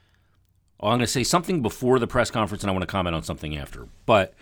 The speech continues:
we're gonna pick up the press conference. He's already been asked a question talking about the team's play, blah, blah, blah.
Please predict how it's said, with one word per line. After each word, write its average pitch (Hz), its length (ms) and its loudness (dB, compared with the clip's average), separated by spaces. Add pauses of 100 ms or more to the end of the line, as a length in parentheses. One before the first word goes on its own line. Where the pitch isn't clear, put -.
(520)
we're 117 220 4
gonna 120 160 4
pick - 180 8
up - 100 2
the 90 80 -4
press 87 220 0
conference. 85 320 -4
He's 95 140 -2
already 117 160 2
been 113 120 2
asked 98 220 0
a 85 60 -8
question 69 560 -4
talking 80 240 -4
about 73 160 -4
the - 80 -16
team's 65 280 -12
play, 107 260 0
blah, 78 140 -2
blah, 71 120 -8
blah. 76 300 -2